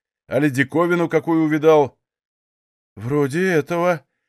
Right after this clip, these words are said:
переминаясь с ноги на ногу, отвечал ещё не пришедший в себя от удивления Прохор. «Ну не пужайся, проходи, садись», приглашал Степан. «Мне садиться время не указывает. Я за тобой, Григорий Пантелеевич.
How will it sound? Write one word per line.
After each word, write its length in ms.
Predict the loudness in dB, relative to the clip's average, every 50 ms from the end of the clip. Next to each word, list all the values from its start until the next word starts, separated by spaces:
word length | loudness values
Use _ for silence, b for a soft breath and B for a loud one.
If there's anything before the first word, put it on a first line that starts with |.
| _ _ _
переминаясь 560 | -2 2 2 4 4 4 4 4 4 2 0
с 60 | -2 -4
ноги 260 | -4 -2 -2 0 0
на 200 | 2 2 2 0
ногу, 360 | 0 0 0 0 -2 -2 -4 _ _ _ -8
отвечал 440 | -8 -6 -4 -4 -4 -2 -2 0 0
ещё 220 | -2 -2 0 0
не 120 | 0 0 0
пришедший 520 | 0 -2 -2 -2 -2 -4 -4 -2 -4 -4
в 80 | -4 -4
себя 280 | -4 -2 2 2 2
от 120 | 2 0 -2
удивления 540 | -6 -6 -4 -4 -4 -2 -2 -2 -2 -2
Прохор. 520 | -4 -6 -10 -10 -10 -12 -14 -20 -20 -20 _ _ _ _ _ _ _ _ _ _ _ _ _ _ _ _ _ _ _ -16
«Ну 200 | -12 -8 -4 0
не 120 | 0 0
пужайся, 680 | 0 -2 -4 0 4 4 4 4 4 0 -2 -8 -12 -12
проходи, 500 | -10 -10 -8 -8 -8 -8 -6 -6 -8 -8
садись», 580 | -8 -8 -10 -8 -8 -8 -8 -8 -10 -12 -18 _ _ _ _ _ _
приглашал 460 | -10 -8 -6 -6 -6 -6 -4 -4 -6
Степан. 500 | -6 -8 -12 -12 -10 -10 -12 -12 -14 -18 _ _ _ _ _ _ _ _ _ _ _ _ _ _ _ _ _ _ _ -8
«Мне 380 | -6 -4 -2 0 0 0 0
садиться 500 | 0 0 -2 -2 -2 -4 -8 -6 -6 -4
время 260 | -2 0 2 2 2 2
не 100 | 0 0
указывает. 680 | -2 -2 0 -2 -2 -2 -4 -10 -12 -14 -16 _ _ _ _ _ _ _ _ _ _ _ -6
Я 180 | -4 -4 -4
за 100 | -4 -2
тобой, 280 | -2 -2 0 2 0 0
Григорий 360 | 0 0 0 2 0 0 0
Пантелеевич. 640 | -2 -4 -6 -4 -4 -6 -6 -6 -8 -10 -16 -20